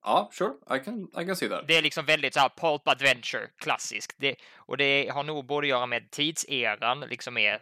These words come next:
Speaker 2: vad är det nu, runt trettio, fyrtiotalet utspelar sig i?
Speaker 1: Eh, ja, det ska väl utspela, jag tror att någon har räknat ut det där. Jag tror att, eh, det ska utspela sig trettioåtta, nittonhundratrettioåtta.
Speaker 2: Ja.
Speaker 1: Eh, för de, jag tror att de nämner någonstans att det är,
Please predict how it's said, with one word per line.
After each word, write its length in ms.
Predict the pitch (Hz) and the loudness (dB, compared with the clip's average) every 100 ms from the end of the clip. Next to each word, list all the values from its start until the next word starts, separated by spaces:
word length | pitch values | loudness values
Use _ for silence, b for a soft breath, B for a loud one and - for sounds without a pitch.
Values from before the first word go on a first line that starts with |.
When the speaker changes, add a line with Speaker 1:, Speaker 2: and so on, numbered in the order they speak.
| 104 | -2
Speaker 2:
vad 140 | 123 | -2
är 80 | 110 | 0
det 60 | 117 | -2
nu, 180 | 110 | -4
runt 340 | 101 123 113 - | -6 -10 -12 -8
trettio, 320 | - - - | -6 -6 -8
fyrtiotalet 640 | - 127 135 123 110 120 123 | -6 -6 -4 -6 -4 -4 -8
utspelar 400 | 127 - 110 107 | -8 -6 -4 -4
sig 280 | 117 120 | -4 -4
i? 60 | 135 - | -8 0
Speaker 1:
Eh, 100 | 131 | 4
ja, 520 | 123 123 113 151 107 110 | 6 6 6 6 6 2
det 840 | 104 120 120 123 123 123 123 120 113 - | 0 2 2 2 2 2 2 0 -2 -6
ska 420 | - - - 139 123 | -6 -4 0 4 6
väl 140 | 139 | 4
utspela, 460 | 147 143 - 123 - | 2 -4 2 4 4
jag 100 | 127 | 2
tror 120 | 147 | 2
att 60 | |
någon 140 | 139 117 | 2 4
har 100 | 110 | 4
räknat 340 | 110 - - | 4 2 -4
ut 220 | 147 147 | -4 -4
det 80 | 143 | 2
där. 160 | 120 104 | 2 2
Jag 120 | 104 | 0
tror 160 | - 104 | -2 -4
att, 180 | - | -2
eh, 120 | 110 104 | 0 2
det 140 | 104 | 2
ska 140 | 90 107 | -2 -6
utspela 400 | 98 - 101 95 | -6 -4 -4 -2
sig 520 | - 98 98 98 - _ _ - | -2 0 0 -4 -10 _ _ -10
trettioåtta, 1500 | - - _ _ 107 - 208 - - 262 - _ _ - 156 180 - _ _ - | -8 -8 _ _ -8 -6 -6 -6 -2 -2 -4 _ _ 4 4 4 -8 _ _ -12
nittonhundratrettioåtta. 960 | 123 120 113 117 113 123 - 123 139 135 | -8 -4 -4 -6 -6 -8 0 2 2 2
Speaker 2:
Ja. 160 | 135 113 | 6 8
Speaker 1:
Eh, 540 | 110 110 107 107 107 | 8 8 8 6 4
för 120 | - | 2
de, 140 | 117 127 | 2 4
jag 100 | 135 | 2
tror 80 | 120 | 2
att 40 | |
de 200 | 117 123 | 2 4
nämner 300 | 123 113 123 | 4 4 2
någonstans 400 | 113 104 110 95 | 2 0 -4 -6
att 120 | 98 | -6
det 200 | 110 98 | -4 -2
är, 100 | 95 | -4